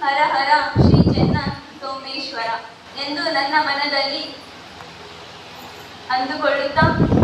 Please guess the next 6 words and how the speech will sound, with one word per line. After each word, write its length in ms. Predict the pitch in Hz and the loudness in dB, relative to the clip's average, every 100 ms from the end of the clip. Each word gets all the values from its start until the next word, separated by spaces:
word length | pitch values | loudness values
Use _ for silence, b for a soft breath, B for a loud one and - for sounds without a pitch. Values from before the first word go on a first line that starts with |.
| - - | 8 8
ಇಲ್ಲಿ 220 | - - - | 6 6 6
ವೇದಿಕೆ 380 | - 302 320 330 320 | 2 -4 -10 -8 -6
ಮೇಲೆ 200 | 311 311 - | 0 2 2
ಆಸೀನರಾಗಿರುವ 800 | - 311 302 277 269 269 269 285 285 285 - - | 2 -4 -4 -2 -2 -2 -4 -2 -2 -4 -10 -8
ನನ್ನ 160 | 247 254 277 | -6 -6 -6
ನೆಚ್ಚಿನ 280 | 269 269 | -8 -8